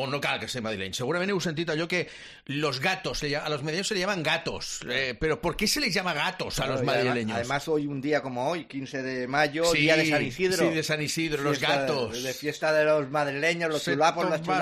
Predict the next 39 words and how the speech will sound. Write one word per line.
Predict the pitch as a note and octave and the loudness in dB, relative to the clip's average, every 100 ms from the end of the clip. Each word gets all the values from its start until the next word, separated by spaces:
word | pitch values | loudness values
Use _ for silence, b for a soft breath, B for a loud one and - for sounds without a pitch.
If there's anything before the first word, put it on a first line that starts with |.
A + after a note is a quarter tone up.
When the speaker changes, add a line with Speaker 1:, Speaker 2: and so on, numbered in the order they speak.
| F3+ | 2
Speaker 2:
chulapas. | F#3+ | 0
Speaker 1:
los | E3 D3+ | -2 -2
chulapos. | F3 D#3 E3 G3+ - D#3+ C#3 D3 | -2 0 0 -2 -4 -4 0 0
Speaker 2:
¿Eh? | E3 G3+ - - | 0 -2 -8 -8
Pues | C3+ A#2 | -6 -6
los | B2 B2 A2 | -6 -8 -4
gatos. | D#3+ D#3 A2 - | -4 -4 -8 -10
Pues | C3 | -4
mira, | G3 C#3 - B B - | -2 -2 -4 B B -4
tenemos | D#3 F#3 B3+ - | -2 -2 -4 -4
que | G3 F3+ | -2 -2
irnos | F#3 G3+ - | -2 -4 -4
al | D#3+ C#3+ | -2 2
año | D#3+ F#3 G#3+ - - | 2 0 -6 -8 -12
mil | D3+ D3 F3 A3 | -6 -2 0 0
ochenta | F3 E3 D3 | -2 -4 -4
y | |
cinco. | C#3+ F3+ - | -6 -6 -4
Al | D#3 | -2
menos | G3 B3 G#3 | -2 -4 -6
esto | G#3+ A3 B3 | -6 -6 -6
es | A3+ | -4
la | G3+ F3+ | 0 0
leyenda | E3+ E3+ G#3+ G#3+ G#3 G3 | 0 0 2 2 0 -2
que | F3+ | -8
corre | - G3 G3 | -2 -2 -2
y | F3+ | -6
que | F3 | -6
se | E3 | -6
dice | E3 F3+ G3 F3+ B B | -6 -6 -10 -10 B B
y | D#3+ D3+ - | -10 -10 -8
que | E3 | -4
la | D#3 D3 | 0 0
mayoría | C#3 C3+ D3 E3+ D#3 | 0 -2 -2 -2 -2
de | |
expertos | D3+ - E3 - D#3 | -4 -4 -4 -4 -4
han | D3+ | -4
querido | C#3 C#3+ C#3+ C#3 | -2 -2 0 2
dar | D3 D#3+ | 2 0